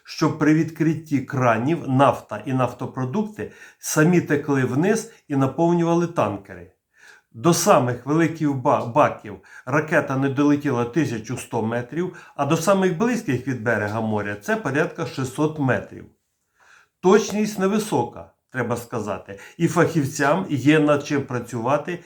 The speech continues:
для збільшення точності влучання цих наших ракет. Тоді буде більш ефективне їх застосування. При першому підтвердженому ударі трьох ракет "Фламінго"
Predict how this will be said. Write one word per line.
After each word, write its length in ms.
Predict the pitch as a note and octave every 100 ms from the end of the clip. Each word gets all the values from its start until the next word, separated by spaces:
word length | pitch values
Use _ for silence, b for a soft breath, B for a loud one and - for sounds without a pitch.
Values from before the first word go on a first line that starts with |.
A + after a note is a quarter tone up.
| B -
для 240 | A#2 C3
збільшення 680 | A2 G#2+ C#3+ D3+ F3 E3+ E3+
точності 680 | E3+ C3 C3 D3+ D3+ D3+ D#3+
влучання 800 | B2+ B2+ B2+ - C3 C#3 D#3 D#3
цих 280 | C#3+ B2+
наших 380 | B2+ B2+ C#3+ C#3+
ракет. 400 | D3 D3 F#2+ F#2 b b b _
Тоді 320 | D3 G#2 B2
буде 500 | A#2 D3+ F#3 F#3 - _ _ _
більш 500 | B2 B2 D3 D3 -
ефективне 800 | D#3+ - E3+ - B2 A2 B2 D3 B2+
їх 300 | G#2+ A#2 G#2+
застосування. 800 | C#3 - F3+ G#3 G#3 G2 F2+ - _ _ _ _ _ _ _ _
При 180 | C#3+ E3+
першому 640 | E3 G3 D#3 - C#3 C3
підтвердженому 880 | C3 D#3 D#3+ E3 C#3+ G#2 B2+ B2 B2+
ударі 580 | - E3 C3+ D3 A2+ A2+
трьох 340 | A2 D#3 D3 B2+
ракет 360 | B2+ D3 A#2+
"Фламінго" 640 | - C3+ D3 C#3+ G#2+ A2